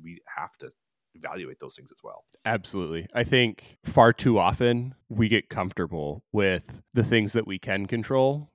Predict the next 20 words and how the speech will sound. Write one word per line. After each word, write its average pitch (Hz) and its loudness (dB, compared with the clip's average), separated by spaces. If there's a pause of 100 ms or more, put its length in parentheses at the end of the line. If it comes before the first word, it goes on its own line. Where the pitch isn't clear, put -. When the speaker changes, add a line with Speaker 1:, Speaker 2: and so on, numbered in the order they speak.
(140)
Speaker 2:
particularly 117 2
because 104 0
so 98 2
much 104 0
of 101 -2
the 98 -2
work 87 -6
that 101 -4
we 95 -6
do 90 -2
Speaker 1:
Mm-hmm. 85 -6
Speaker 2:
is 98 -4
out 80 -8
of 80 -8
our 78 -10
control, - -12 (200)
right? 85 -10 (380)
Our 120 4
funding 107 4 (300)
Speaker 1:
Right. 80 -8